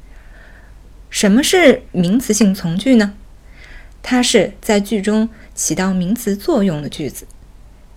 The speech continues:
其功能呢，相当于名词短语。它在复合句中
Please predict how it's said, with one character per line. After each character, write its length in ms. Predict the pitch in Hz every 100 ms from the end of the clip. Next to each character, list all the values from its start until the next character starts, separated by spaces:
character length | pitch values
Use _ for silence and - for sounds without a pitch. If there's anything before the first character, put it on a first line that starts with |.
| -
其 220 | - 240
功 260 | 240 320 330
能 220 | 214 185
呢， 180 | 180 180 - - -
相 320 | - - 302
当 240 | 311 294 269
于 280 | 165 165 - - - -
名 220 | 185 208
词 160 | 262 240
短 260 | 220 214
语。 260 | 269 - - - - - - - - - - - - - - - - -
它 180 | - 240
在 160 | 226
复 160 | 214 247
合 140 | 180
句 160 | 180 202
中 260 | 196 202